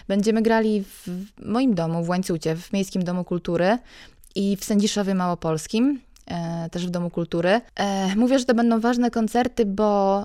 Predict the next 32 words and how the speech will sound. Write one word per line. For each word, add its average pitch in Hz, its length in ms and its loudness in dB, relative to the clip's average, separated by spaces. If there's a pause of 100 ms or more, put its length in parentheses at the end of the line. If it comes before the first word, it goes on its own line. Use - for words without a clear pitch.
e, 190 260 -6
łączymy 226 360 0
wtedy 233 240 0
siły 220 320 2
z 202 80 -4
innym 202 280 0
zespołem 175 680 -2 (160)
i 202 120 -2
będziemy 196 380 0
wtedy 180 220 -4
też 170 200 -4
wypuszczać 165 540 -6
nową 165 340 0
muzykę. 156 760 -2
To, 170 120 -4
to 170 120 -4
będzie 170 200 -4
takie 170 220 -6
połączone, 170 540 -4
premiera 175 420 -2
z - 60 -12
koncertem. 170 580 -2 (380)
Także 190 280 2
ja 214 100 6
już 240 180 4
zapraszam, 233 580 4
a 202 260 4
o 196 40 4
konkretach 202 420 0
będę 185 220 0
dawała 165 380 -2
znać. - 360 -10